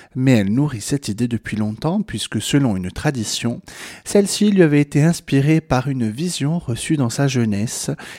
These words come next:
et qui sera exploitée par l'iconographie.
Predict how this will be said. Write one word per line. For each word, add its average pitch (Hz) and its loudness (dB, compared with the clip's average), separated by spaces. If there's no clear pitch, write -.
et 120 -12
qui - -12
sera - -4
exploitée - -6
par 110 -6
l'iconographie. 135 -4